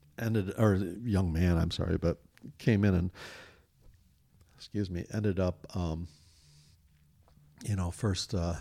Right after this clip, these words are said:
uh, uh, uh, um, beating her, molesting her, uh, you know, and then,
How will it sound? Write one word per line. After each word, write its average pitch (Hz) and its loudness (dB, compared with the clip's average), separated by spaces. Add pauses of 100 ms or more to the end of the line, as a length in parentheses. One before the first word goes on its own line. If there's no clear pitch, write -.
(100)
uh, 85 -4
uh, 82 -6
uh, - -10
um, 80 -6 (840)
beating 87 -2
her, 82 -4
molesting 85 -6
her, 85 -8 (160)
uh, 85 -6
you 82 -8
know, 78 -8
and 80 -10
then, 85 -10